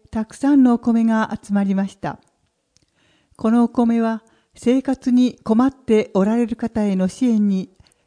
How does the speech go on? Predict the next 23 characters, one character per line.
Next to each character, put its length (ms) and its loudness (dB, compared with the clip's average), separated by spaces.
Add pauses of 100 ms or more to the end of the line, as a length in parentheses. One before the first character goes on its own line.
有 260 4
意 40 6
義 240 -4
に 180 -4
使 300 -4
わ 100 -2
せ 140 -6
て 140 -4
い 40 -6
た 120 -6
だ 100 -4
き 160 -12
ま 160 -6
す。 240 -18 (1400)
播 200 2
磨 160 4
町 540 -2
社 220 -6
会 300 -2
福 320 -6
祉 160 -2
法 280 -2
人 340 -4